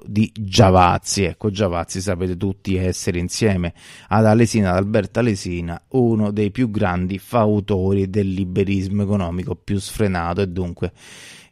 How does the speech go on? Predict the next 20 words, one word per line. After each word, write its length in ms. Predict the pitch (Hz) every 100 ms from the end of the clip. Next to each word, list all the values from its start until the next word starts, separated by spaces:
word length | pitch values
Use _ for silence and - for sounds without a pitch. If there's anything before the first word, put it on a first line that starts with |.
| -
chi 160 | - 120
si 200 | - 127
interrogava, 1300 | 120 120 120 117 120 117 104 98 92 - 92 92 92
eh, 40 |
sulla 600 | 90 - 113 107 104 98 -
eventuale 1000 | 110 101 107 101 120 120 110 95 95 95
radice 520 | 101 110 110 - 101
keynesiana 1080 | 123 113 110 107 - 120 107 90 87 82 -
di 280 | 104 107 104
Ronaldo 600 | 143 120 120 101 110 127
Draghi 500 | 92 90 92 92 98
rimarrà 420 | 113 101 92 92
profondamente 1000 | - 117 98 98 92 90 87 87 87 - -
deluso. 580 | 98 90 90 95 - -
Insomma, 220 | 85 90
noi 80 | 90
l'abbiamo 340 | 87 90 101
detto 280 | 113 92 98
e 40 |
denunciato 760 | 101 117 101 - 87 82 78